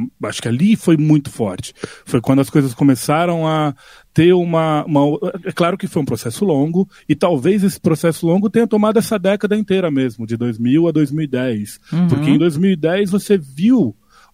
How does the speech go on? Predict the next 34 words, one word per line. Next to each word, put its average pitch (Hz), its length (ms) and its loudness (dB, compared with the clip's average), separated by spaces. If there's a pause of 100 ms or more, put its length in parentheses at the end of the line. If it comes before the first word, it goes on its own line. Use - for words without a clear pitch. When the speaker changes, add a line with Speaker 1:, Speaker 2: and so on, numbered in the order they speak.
(100)
Speaker 1:
algo 202 540 0 (100)
muito 262 240 4
novo 214 260 2
acontecer, 226 520 0
artistas 135 600 -2
realmente 208 540 0
independentes 143 1000 -2 (460)
tomando 208 760 0 (160)
protagonismo 190 1040 0
de 175 460 -4
mercado 262 560 -2
mesmo, 101 380 -6
né? 135 160 0
Speaker 2:
Uhum. 156 260 2
Speaker 1:
Então, 175 260 2
isso 196 320 -2
daí 196 220 0
foi, 220 140 -2
inclusive, 202 440 -2
algo 208 220 0
que, 208 360 0 (380)
é, 180 200 0
os 160 160 0
próprios, 180 1120 0 (100)
é, 123 380 -2
tubarões 135 680 0
ali 123 280 2
do, 110 180 -2
do, 117 140 -10
do 120 240 -10
mercado 143 440 -2
começaram 202 640 0
a 202 80 0
olhar 139 460 2